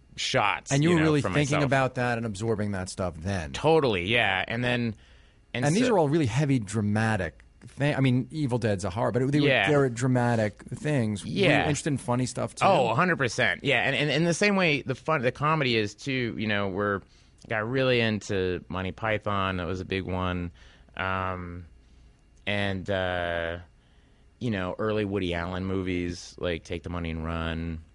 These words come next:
Speaker 1: The way that the people in his films, and I don't know how he does it, but he would get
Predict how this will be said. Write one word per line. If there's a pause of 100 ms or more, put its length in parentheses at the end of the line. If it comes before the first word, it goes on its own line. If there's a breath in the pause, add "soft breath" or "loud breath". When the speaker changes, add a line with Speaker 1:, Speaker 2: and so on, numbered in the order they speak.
Speaker 1:
The
way
that (120)
the
people
in
his
films,
and
I
don't
know
how
he
does
it,
but
he
would
get